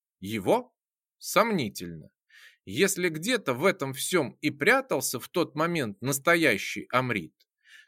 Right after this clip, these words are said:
то лишь в нежелании покидать дом, в котором прошли десять лет его жизни.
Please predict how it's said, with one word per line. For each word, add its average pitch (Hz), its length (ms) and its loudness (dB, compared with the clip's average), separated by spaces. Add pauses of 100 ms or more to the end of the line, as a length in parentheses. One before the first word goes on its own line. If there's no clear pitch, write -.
(160)
то 175 120 6
лишь 185 240 2
в 139 100 -2
нежелании 180 720 2
покидать 170 680 0
дом, 101 400 0 (360)
в - 100 -20
котором 147 420 4
прошли 151 600 2
десять 135 460 0
лет 247 240 0
его 147 280 0
жизни. 85 580 -4